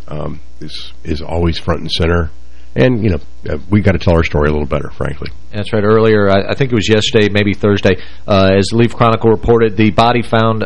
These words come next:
Speaker 2: on the campus of Northwest High School was that of, uh, Daniel Lamar Reed. Um, now, this is a guy, he's, he's obviously had a, a track record of problems, twenty-six charges,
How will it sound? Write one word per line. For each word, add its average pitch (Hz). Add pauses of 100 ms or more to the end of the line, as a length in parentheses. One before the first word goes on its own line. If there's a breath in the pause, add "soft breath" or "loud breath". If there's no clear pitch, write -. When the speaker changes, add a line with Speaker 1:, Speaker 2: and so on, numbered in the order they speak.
Speaker 2:
on 104
the 92
campus 113
of 98
Northwest 107
High 117
School 110
was 95
that 98
of, 90
uh, 90
Daniel 104
Lamar 98
Reed. 110 (340 soft breath)
Um, 85 (180)
now, 104
this 160
is 110
a 104
guy, 98
he's, 101
he's 90
obviously 98
had 92
a, 87
a 82
track 101
record 85
of -
problems, 87 (120)
twenty-six 101
charges, 95